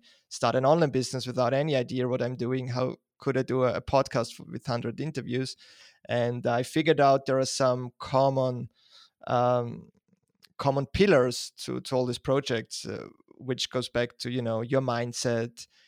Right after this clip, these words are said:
your daily habits and stuff like this. So I will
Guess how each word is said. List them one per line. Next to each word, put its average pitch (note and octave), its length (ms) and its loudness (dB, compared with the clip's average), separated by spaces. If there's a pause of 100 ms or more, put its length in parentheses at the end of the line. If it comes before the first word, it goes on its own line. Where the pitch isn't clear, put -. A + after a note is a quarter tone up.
(120)
your C3 120 -2
daily C3 320 2
habits A#2+ 640 0
and C3 100 -8
stuff - 280 -8
like - 200 -10
this. - 180 -8
So - 220 -6
I B2+ 100 -4
will B2+ 300 -6